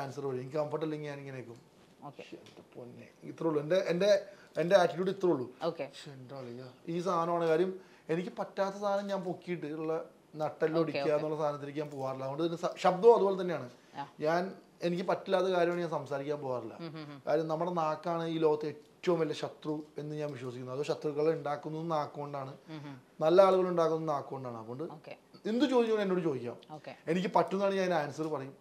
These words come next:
Speaker 2: ഓക്കെ.
Speaker 1: പറ്റാത്തതാണ് ഞാൻ ഇങ്ങനെ നോക്കി ചിരിക്കും.
Speaker 2: ഇപ്പോ ഈ ബിഗ് ബോസ് സീസൺ സിക്സില്
Speaker 1: ഉം.
Speaker 2: അകത്ത് മത്സരം നടക്കുന്നതിനേക്കാൾ കൂടുതൽ മത്സരം പുറത്താണ് നടക്കുന്നതെന്നാണ്
Speaker 1: എൻ്റെ
Speaker 2: പറയപ്പെടുന്നത്.
Speaker 1: പൊന്ന്
Speaker 2: എന്താണ് ചോ-,
Speaker 1: ശാരിക, ഞാൻ
Speaker 2: ഉം.
Speaker 1: പറയാനുള്ളത് എല്ലാ സീസണിലും അങ്ങനെ തന്നെയാണ്.
Speaker 2: ഓക്കെ.
Speaker 1: അകത്തുള്ള ആളുകൾക്ക് ഒരു പ്രത്യേകിച്ച്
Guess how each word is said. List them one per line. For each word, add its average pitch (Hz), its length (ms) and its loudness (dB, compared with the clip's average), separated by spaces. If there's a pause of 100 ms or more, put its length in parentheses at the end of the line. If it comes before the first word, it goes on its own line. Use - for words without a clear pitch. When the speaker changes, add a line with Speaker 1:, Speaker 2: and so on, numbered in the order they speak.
(180)
Speaker 2:
ഓക്കെ. 135 140 -12
Speaker 1:
പറ്റാത്തതാണ് 151 500 0
ഞാൻ 147 100 -4
ഇങ്ങനെ 170 200 2
നോക്കി 147 240 -2 (100)
ചിരിക്കും. 123 300 -10 (300)
Speaker 2:
ഇപ്പോ 240 160 6 (220)
ഈ 233 120 2
ബിഗ് 208 180 -2
ബോസ് 240 180 4
സീസൺ 220 280 -2 (100)
സിക്സില് 180 420 -4 (140)
Speaker 1:
ഉം. 131 100 -10 (160)
Speaker 2:
അകത്ത് 240 420 6
മത്സരം 233 420 6
നടക്കുന്നതിനേക്കാൾ 208 520 4 (120)
കൂടുതൽ 202 340 6 (140)
മത്സരം 190 380 2
പുറത്താണ് 233 480 8
നടക്കുന്നതെന്നാണ് 185 520 4
Speaker 1:
എൻ്റെ 151 100 4
Speaker 2:
പറയപ്പെടുന്നത്. 165 500 2
Speaker 1:
പൊന്ന് 185 320 -2
Speaker 2:
എന്താണ് 190 320 4
ചോ-, 160 80 4
Speaker 1:
ശാരിക, 156 280 2 (160)
ഞാൻ 151 180 0
Speaker 2:
ഉം. 165 100 -6
Speaker 1:
പറയാനുള്ളത് 151 440 -2 (140)
എല്ലാ 156 300 6
സീസണിലും 180 300 2
അങ്ങനെ 147 220 -4
തന്നെയാണ്. 113 260 -16 (140)
Speaker 2:
ഓക്കെ. 135 180 -8 (640)
Speaker 1:
അകത്തുള്ള 202 400 4 (100)
ആളുകൾക്ക് 180 480 2
ഒരു 156 140 0
പ്രത്യേകിച്ച് 160 460 0